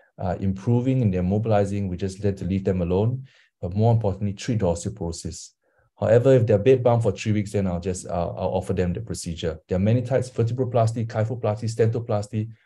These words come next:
You pick your choice. I think they're more or less the same, but just be careful of the burst fractures. You do not want the cement to leak out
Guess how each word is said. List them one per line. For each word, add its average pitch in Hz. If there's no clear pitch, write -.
You 117
pick 117
your 98
choice. 95
I -
think 131
they're 113
more 110
or -
less 110
the -
same, 113
but 117
just 190
be 123
careful 120
of 92
the 87
burst 110
fractures. -
You 107
do 120
not 131
want 117
the 98
cement 101
to 92
leak 92
out 85